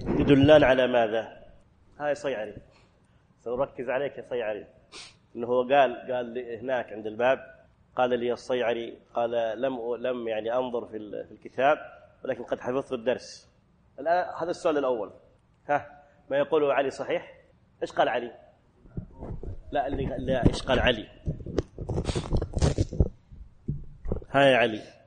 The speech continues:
دليلان على ماذا؟ يدلان على ماذا؟ أحسنت، المفاضلة بين صلاة الفذ وصلاة الجماعة. وصلاة الجماعة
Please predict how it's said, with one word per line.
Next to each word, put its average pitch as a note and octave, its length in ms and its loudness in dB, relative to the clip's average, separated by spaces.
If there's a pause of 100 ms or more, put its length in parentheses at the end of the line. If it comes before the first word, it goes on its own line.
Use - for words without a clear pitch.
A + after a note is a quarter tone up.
(360)
دليلان C3 420 4
على A#2 260 2
ماذا؟ A#2 260 0
يدلان B2 460 0
على A#2+ 200 4
ماذا؟ A#2+ 380 2 (460)
أحسنت، - 440 0
المفاضلة B2+ 720 10 (520)
بين B2+ 220 10
صلاة B2+ 380 8 (440)
الفذ A#2 420 4 (220)
وصلاة B2 560 6 (840)
الجماعة. B2 560 8 (640)
وصلاة D3 420 12
الجماعة C3+ 760 10